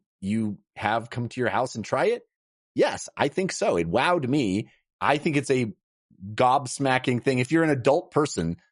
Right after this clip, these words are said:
who lived in a time when there wasn't technology like this, it will blow your mind. It's just amazing.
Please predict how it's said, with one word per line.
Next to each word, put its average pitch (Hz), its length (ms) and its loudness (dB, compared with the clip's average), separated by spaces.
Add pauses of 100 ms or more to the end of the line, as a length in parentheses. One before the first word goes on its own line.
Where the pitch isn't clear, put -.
(200)
who 131 80 2
lived 151 260 2
in 156 80 2
a 139 40 -2
time 135 280 0
when 123 80 0
there 113 100 4
wasn't 131 440 2
technology 123 520 2
like 80 220 0
this, 78 340 -6 (380)
it 156 80 2
will 180 160 4
blow 170 240 6
your 151 160 4
mind. 101 320 0 (160)
It's - 140 -8
just - 200 -4
amazing. 139 520 2